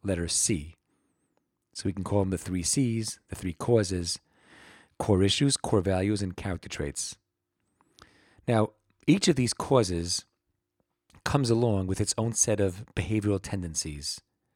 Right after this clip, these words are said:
For instance, if I have a certain core issue, it'll cause me to behave in certain ways. And the same as with the other two. My core values and my character traits will also produce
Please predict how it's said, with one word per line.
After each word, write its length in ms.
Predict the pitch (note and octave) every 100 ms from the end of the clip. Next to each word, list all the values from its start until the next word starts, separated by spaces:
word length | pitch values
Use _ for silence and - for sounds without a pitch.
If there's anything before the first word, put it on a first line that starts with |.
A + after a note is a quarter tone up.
| _ _ -
For 120 | -
instance, 420 | A2+ - F2+ - - _ _
if 140 | - A#2+
I 80 |
have 120 | C#3 C3
a 40 |
certain 300 | - - A2+
core 420 | - - A#2 A2 -
issue, 520 | C3+ - E2+ D#2+ G#2+ _ _ _ _ _
it'll 180 | C3 A#2
cause 340 | - C#3 C3+
me 80 | B2
to 100 | -
behave 380 | G2 F#2+ C3+ A2
in 60 |
certain 320 | G#2 G#2 - F#2
ways. 520 | F#2+ D#2 D2 - - _ _ _ _ _ _ _ _ _ _ _ _ _ _ _
And 100 | A2
the 60 | G2
same 240 | - G#2+
as 60 | G2+
with 80 |
the 100 | G2+
other 140 | A2+ B2+
two. 300 | - D#2 D2 - _ _ _ _
My 200 | G#2 G#2+
core 260 | G#2 - A2
values 500 | G#2 G#2 A2+ C#3+ C3+
and 140 | A#2
my 140 | F#2+ F#2+
character 360 | - C3 A#2
traits 480 | - - F#2+ - -
will 140 | A#2+ -
also 240 | C#3 -
produce 560 | - F2 F2 E2 -